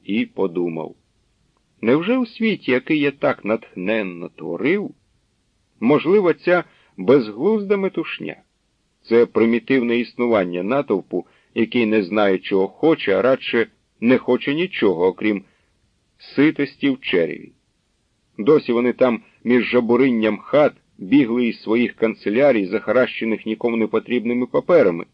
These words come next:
в домівки, що пропахли борщами і смаженим м'ясом. Тепер вони вертаються тими самими вулицями назад,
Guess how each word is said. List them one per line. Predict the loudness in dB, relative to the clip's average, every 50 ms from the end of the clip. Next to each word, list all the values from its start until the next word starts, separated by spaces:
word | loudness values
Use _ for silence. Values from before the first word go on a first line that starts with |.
| _ _ _ _ _ _
в | -12 -2
домівки, | 2 2 2 4 2 2 0 0 0 0 -2 -4 -4
що | -4 -4 0 0 0 0 0 -4 -16 -20 _ _
пропахли | 2 2 2 4 4 4 2 2 2 0 -2 2
борщами | 4 4 2 2 0 -4 0 2 2 2 2 2 0 -2
і |
смаженим | -2 -4 -2 0 2 2 2 0 0 -2 0 0
м'ясом. | 0 0 2 2 2 2 2 2 -2 -8 -16 -16 -16 _ _ _ _ _ _ _ _ _ _ _ _ _ _ _ _
Тепер | -4 -2 2 2 4 4
вони | 4 4 4 4
вертаються | 2 2 0 2 2 4 4 4 4 2 0 -4 -4
тими | -2 -2 -4 -4 -4
самими | -4 -2 0 0 0 0 0 0 0
вулицями | 0 -2 -2 -4 -2 -4 -6 -6 -6 -6 -6 -4 -4 -4
назад, | -2 -2 -2 -2 -2 -2 -4 -4